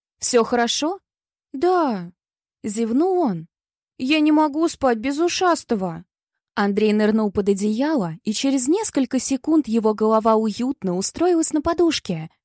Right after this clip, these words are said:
На лице появилась лёгкая улыбка. Он уснул.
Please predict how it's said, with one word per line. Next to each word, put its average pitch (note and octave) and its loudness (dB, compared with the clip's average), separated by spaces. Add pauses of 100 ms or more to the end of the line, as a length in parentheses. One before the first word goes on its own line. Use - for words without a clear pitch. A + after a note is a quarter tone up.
(360)
На C4+ 2
лице D4+ 0
появилась B3 0
лёгкая F4 0
улыбка. D4+ -2 (440)
Он F4+ 0
уснул. C4+ -2